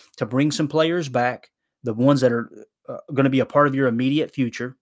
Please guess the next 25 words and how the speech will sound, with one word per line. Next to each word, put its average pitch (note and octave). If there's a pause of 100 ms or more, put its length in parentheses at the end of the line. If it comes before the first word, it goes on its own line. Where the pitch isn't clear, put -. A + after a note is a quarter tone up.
right? B2+ (1080)
And, B2
uh, A#2 (580)
you B2
kinda D3+
reload D3+
a C3+
touch C3+ (240)
and B2
you B2+
come D#3+
back D3
out D3
with B2+
a A#2
healthy C#3+
roster C#3
next B2+
year B2+
with A#2
Jordan B2
Love A#2+
at A2+
the G#2+
helm. A#2